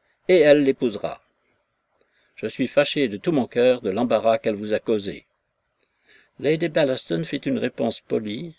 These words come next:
au sujet du mot embarras, à quoi monsieur Weston répondit, « Rien de plus obligeant, et j'en ferai tout autant pour vous. » Il est sûr que les parents se doivent cela les uns aux autres.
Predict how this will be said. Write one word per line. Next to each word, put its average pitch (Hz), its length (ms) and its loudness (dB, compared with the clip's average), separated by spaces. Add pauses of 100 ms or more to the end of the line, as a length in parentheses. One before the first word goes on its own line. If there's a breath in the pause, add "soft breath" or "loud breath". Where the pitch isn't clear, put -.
(140)
au 110 60 -8
sujet 120 320 -4
du 113 100 -2
mot 107 180 -2
embarras, 107 560 -8 (600 soft breath)
à 143 80 -2
quoi 180 180 4
monsieur 135 260 -4
Weston 123 520 -2
répondit, « 147 640 -6 (520 soft breath)
Rien 127 240 0
de 180 80 -2
plus 160 220 -6
obligeant, 147 460 -4 (120)
et 147 160 2
j'en 156 140 0
ferai 147 260 0
tout 151 200 -4
autant 139 220 -4
pour 120 180 -4
vous. » 98 260 -12 (1300)
Il 90 120 -8
est 131 60 -2
sûr 170 360 0
que - 80 -2
les 107 120 0
parents 143 340 -2
se 117 140 -8
doivent 110 300 0
cela 117 300 2
les 110 220 -2
uns 110 80 -4
aux 104 160 -4
autres. - 340 -18